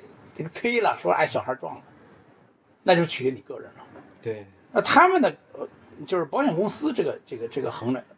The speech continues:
Speaker 1: 考-，考量里不会有这种人吧？
Speaker 2: 所以说保险业务这个东西建立在一个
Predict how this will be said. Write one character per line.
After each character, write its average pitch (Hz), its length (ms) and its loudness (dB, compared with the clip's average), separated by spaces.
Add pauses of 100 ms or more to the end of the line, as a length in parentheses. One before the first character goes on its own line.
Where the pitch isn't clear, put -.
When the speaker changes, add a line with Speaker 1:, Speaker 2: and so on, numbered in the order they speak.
(320)
Speaker 1:
考-， 120 260 0
考 - 180 -6
量 127 200 -6
里 - 120 -18 (320)
不 392 120 4
会 440 120 10
有 381 80 6
这 - 120 -8
种 90 160 -14
人 - 100 -18
吧？ - 240 -14 (140)
Speaker 2:
所 143 160 -14
以 - 20 -14
说 165 100 -12
保 131 200 -6
险 120 240 -6
业 147 100 2
务 120 120 0
这 127 100 -4
个 113 80 -8
东 113 160 -18
西 107 440 -10 (1000)
建 151 180 2
立 131 100 -4
在 123 140 -10
一 110 100 -20
个 117 540 -4